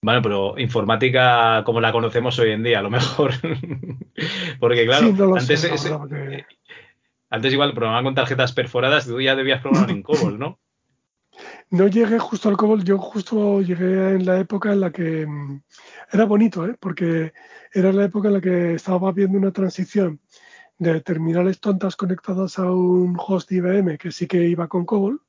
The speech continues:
Speaker 1: Sí.
Speaker 2: a, a redes de P Cs, que en nuestro caso era sobre todo con O S dos,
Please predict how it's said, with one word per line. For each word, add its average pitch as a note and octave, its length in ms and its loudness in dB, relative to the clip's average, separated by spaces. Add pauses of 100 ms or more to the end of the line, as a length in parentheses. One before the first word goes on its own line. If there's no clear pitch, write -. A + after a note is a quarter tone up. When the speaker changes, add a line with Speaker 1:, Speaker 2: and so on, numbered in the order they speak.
(640)
Speaker 1:
Sí. G#2+ 260 -6
Speaker 2:
a, E3+ 720 2
a F3 160 4
redes F#3 360 2
de F#3 100 0
P G3+ 120 0
Cs, G#3+ 340 0
que F#3+ 100 -6
en E3+ 60 0
nuestro E3 220 -6
caso F3+ 260 -4
era F3+ 140 0
sobre F3+ 220 -2
todo F3 260 -2
con E3 200 -4
O F3+ 120 0
S F#3+ 220 -2
dos, A3 400 -2